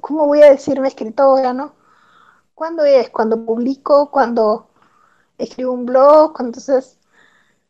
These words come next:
pero en algún momento a mí me gustaría que me,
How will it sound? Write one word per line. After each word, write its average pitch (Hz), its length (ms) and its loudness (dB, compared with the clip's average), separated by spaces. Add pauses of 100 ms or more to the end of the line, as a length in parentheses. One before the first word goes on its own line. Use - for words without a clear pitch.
(1400)
pero 240 160 -6
en 233 140 -4
algún 247 220 -2
momento 277 340 0
a - 20 6
mí 247 80 0
me 240 80 2
gustaría 208 340 -2
que 226 100 -4
me, 214 340 -8